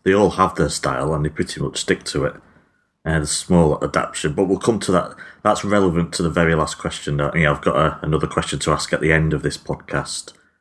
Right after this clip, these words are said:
about adapting and how that, uh, you know, and how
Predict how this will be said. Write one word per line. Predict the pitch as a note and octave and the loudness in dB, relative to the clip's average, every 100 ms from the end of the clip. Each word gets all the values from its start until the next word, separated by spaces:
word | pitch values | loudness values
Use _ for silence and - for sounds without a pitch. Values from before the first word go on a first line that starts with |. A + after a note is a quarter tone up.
| _ | _
about | - E2 D#2+ C2+ | -4 0 0 -2
adapting | C#2 B1+ - - D2 C2+ - | -2 -4 -4 -4 -4 -4 -8
and | C#2+ | -4
how | D2+ D2+ C#2+ - - _ _ _ _ _ _ _ _ _ _ - | 0 2 2 0 -16 _ _ _ _ _ _ _ _ _ _ -2
that, | D2 | 2
uh, | D2 D2 D2 - - _ _ _ _ _ | 4 4 2 0 -8 _ _ _ _ _
you | E2+ D2 | 2 2
know, | D2 | 2
and | C#2 | -2
how | - D2+ D2 | 0 0 0